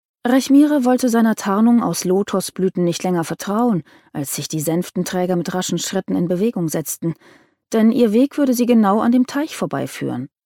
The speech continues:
Also holte er tief Luft und tauchte unter. In seiner Angst bildete er sich ein, über Wasser Warnrufe,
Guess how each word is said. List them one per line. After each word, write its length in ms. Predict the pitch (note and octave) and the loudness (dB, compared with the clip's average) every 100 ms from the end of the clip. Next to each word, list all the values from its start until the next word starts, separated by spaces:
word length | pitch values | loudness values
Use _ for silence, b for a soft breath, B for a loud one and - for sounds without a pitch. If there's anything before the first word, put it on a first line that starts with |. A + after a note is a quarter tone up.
| _ _ _ _ | _ _ _ _
Also 580 | F3+ F3 E3+ F3 E3 - | 0 2 2 0 0 0
holte 340 | B3 B3+ C4+ | 0 2 -2
er 180 | G#3+ G3 | -2 -4
tief 320 | - C#4 - | -4 -4 -2
Luft 440 | F3 F3+ - - - - | -2 -2 -4 -16 -12 -6
und 160 | G#3 | -4
tauchte 320 | G#3+ G3+ - | -2 -4 -4
unter. 360 | - D3+ - - _ _ _ _ _ _ _ _ _ _ _ | -4 -4 -6 -12 _ _ _ _ _ _ _ _ _ _ _
In 180 | F#3 F3+ | -2 0
seiner 380 | F3 E3+ E3+ E3+ | 2 2 2 2
Angst 320 | F3+ G#3 - | 0 0 -2
bildete 360 | G3+ G3 F#3+ G3 | 0 0 0 0
er 120 | F#3 | 0
sich 260 | F3 - - | -2 -4 -2
ein, 300 | F3 F#3+ G#3 | 0 0 0
über 320 | G3+ F#3+ F#3 | 0 0 2
Wasser 400 | G#3+ - G3 F3 | 0 0 -2 0
Warnrufe, 720 | F#3 B3+ G#3+ F3 E3+ - D#3+ | 2 2 2 0 -2 -2 -4